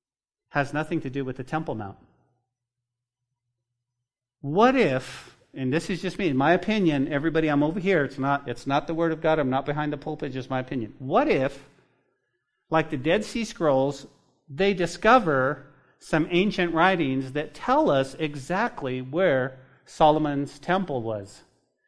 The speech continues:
and then the temple that was rebuilt by Herod? What if they say, "Oh, we found some ancient, where we were ex-, excavating, we found this. These are, these are legit documents that say the Temple Mount was six hundred feet from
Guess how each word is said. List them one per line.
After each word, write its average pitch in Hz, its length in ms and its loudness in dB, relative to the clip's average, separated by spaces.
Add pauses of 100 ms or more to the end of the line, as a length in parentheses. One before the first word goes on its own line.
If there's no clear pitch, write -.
(160)
and 135 160 0
then 131 120 0
the 123 80 -2
temple 165 360 0
that 131 160 -2
was 123 180 -6
rebuilt 127 400 -2
by 143 140 0
Herod? 147 400 -6
What 131 140 -2
if 165 100 -2
they 160 120 -4
say, 143 320 -2 (300)
"Oh, 214 380 4 (260)
we 214 140 2
found 220 240 0
some 185 160 0
ancient, 180 320 2
where 175 120 2
we 175 120 2
were 170 160 4
ex-, 196 380 -2 (100)
excavating, 160 720 2
we 160 100 2
found 208 300 2
this. 147 200 -2
These 180 200 0
are, 170 140 4
these 170 320 0
are 175 100 2
legit 147 460 -4
documents 156 580 2
that 135 140 -8
say 202 240 0
the 135 140 -6
Temple 180 360 0
Mount 143 300 0 (340)
was 156 180 0
six 220 280 -4
hundred 175 340 0
feet 208 440 -4
from 170 520 6